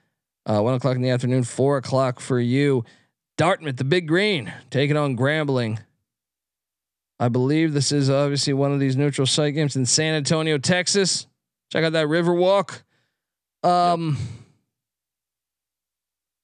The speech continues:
Speaker 1: I am gonna go. I'm gonna go Dartmouth here.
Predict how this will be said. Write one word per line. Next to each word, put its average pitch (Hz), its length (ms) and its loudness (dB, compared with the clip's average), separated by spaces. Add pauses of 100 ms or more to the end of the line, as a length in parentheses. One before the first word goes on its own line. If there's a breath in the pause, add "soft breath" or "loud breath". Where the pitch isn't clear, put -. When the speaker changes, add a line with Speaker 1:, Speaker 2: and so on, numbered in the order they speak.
(1500)
Speaker 1:
I 147 220 2
am 185 300 -2
gonna 143 320 0
go. 120 500 -2 (1500)
I'm 147 100 -2
gonna 262 160 0
go 285 120 0
Dartmouth 127 480 -2
here. 120 240 -8